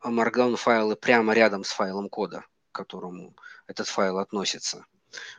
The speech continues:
Вот. Но поскольку у меня нет практического опыта так делать, то ничего, а, конкретного я не скажу. Однако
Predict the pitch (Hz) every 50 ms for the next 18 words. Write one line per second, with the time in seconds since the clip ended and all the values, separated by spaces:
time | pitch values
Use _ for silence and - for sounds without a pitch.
0 | _ _ - 101 110 104 87 - - - 117 120 - 139 135 - - 165 160 160
1 | - 147 139 135 135 139 143 143 143 135 - - 131 - - - 123 - 117 -
2 | - - 175 117 - 175 147 123 - - 110 98 107 101 101 87 85 92 - -
3 | - - - - - _ _ _ - 147 156 160 156 135 113 - - _ _ -
4 | 117 117 120 123 123 117 - - 127 120 135 147 151 143 120 - - _ - 110
5 | 107 107 107 107 107 107 104 104 101 101 - 98 92 90 - - - - - 120
6 | 120 120 - 156 175 - 147 120 113 120 127 139 135 - - 143 139 113 90 -
7 | - _ _ _ _ _ _ - - - - - - - - 120 127 147 185 214
8 | 208 - 147 110 90 -